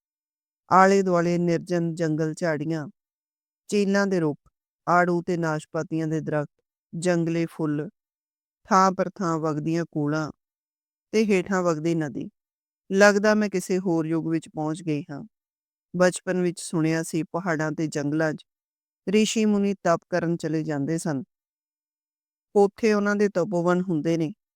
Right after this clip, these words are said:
ਤੇ ਮੈਨੂੰ ਲੱਗਦਾ ਹੈ ਮੈਂ ਰਿਸ਼ੀ ਮੁਨੀਆਂ ਦੇ ਦੇਸ਼ ਵਿੱਚ ਫਿਰ ਰਹੀ ਹਾਂ ਤੇ ਹੁਣੇ ਕਿਸੇ ਰਿਸ਼ੀ ਮੁਨੀ ਦੇ ਦਿਸ ਪੈਣ ਦੀ ਆਸ ਮੈਨੂੰ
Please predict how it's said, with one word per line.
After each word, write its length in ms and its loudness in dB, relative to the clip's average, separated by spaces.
ਤੇ 80 0
ਮੈਨੂੰ 380 2
ਲੱਗਦਾ 280 0
ਹੈ 140 0
ਮੈਂ 160 0
ਰਿਸ਼ੀ 280 -2
ਮੁਨੀਆਂ 460 0
ਦੇ 200 -6
ਦੇਸ਼ 420 2
ਵਿੱਚ 240 -6
ਫਿਰ 160 -4
ਰਹੀ 260 0
ਹਾਂ 80 -6
ਤੇ 100 6
ਹੁਣੇ 320 0
ਕਿਸੇ 280 -2
ਰਿਸ਼ੀ 280 -2
ਮੁਨੀ 400 0
ਦੇ 420 0
ਦਿਸ 360 2
ਪੈਣ 260 0
ਦੀ 140 2
ਆਸ 320 2
ਮੈਨੂੰ 400 0